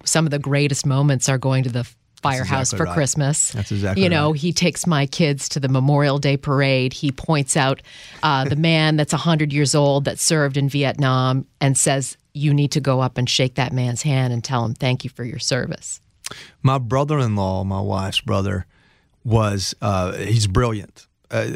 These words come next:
Speaker 2: I don't know if he's ever had an I Q test, but if he did, it would, it would be impressive. Everyone calls him professor, you know. And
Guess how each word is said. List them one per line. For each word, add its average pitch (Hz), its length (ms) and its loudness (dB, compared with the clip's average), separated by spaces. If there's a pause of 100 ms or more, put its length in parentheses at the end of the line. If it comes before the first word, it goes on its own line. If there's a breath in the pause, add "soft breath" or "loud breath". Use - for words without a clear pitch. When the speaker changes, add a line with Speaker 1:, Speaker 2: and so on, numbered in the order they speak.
(120)
Speaker 2:
I 131 100 0
don't 135 160 2
know 123 120 4
if 127 120 2
he's 123 280 0
ever 123 160 0
had 127 120 2
an 120 120 0
I 123 120 0
Q 127 180 0
test, 123 340 -2
but 107 100 -2
if 107 100 -2
he 104 60 -4
did, 107 180 0
it 110 80 -2
would, 107 220 -4
it 117 80 -4
would 104 100 0
be 107 80 2
impressive. 104 560 -2
Everyone 104 640 0 (200)
calls 104 260 -2
him 98 120 0
professor, 92 580 -4
you 85 140 -12
know. 87 100 -14 (560 loud breath)
And 135 320 2